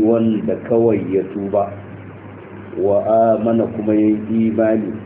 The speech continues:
wa amila salihan ya aikata aiki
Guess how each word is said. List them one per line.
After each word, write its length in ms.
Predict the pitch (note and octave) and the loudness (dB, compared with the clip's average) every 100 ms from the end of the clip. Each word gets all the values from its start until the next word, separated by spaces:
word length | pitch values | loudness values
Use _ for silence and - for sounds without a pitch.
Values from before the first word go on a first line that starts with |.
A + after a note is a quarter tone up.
| - - - - - - | -16 -18 -18 -18 -18 -10
wa 340 | F2 G2+ G2 A2+ | -2 0 0 2
amila 320 | A#2 A2+ G#2+ | 2 2 0
salihan 840 | A2+ A2+ A2 A2 G#2+ A2 G#2 F#2 - | 2 2 4 2 0 0 -2 -2 0
ya 160 | G#2+ | 0
aikata 560 | - A2+ A2 - - G2 | 2 0 0 -2 0 -2
aiki 560 | G#2 A2+ A2 - - | 0 -2 -2 -8 -8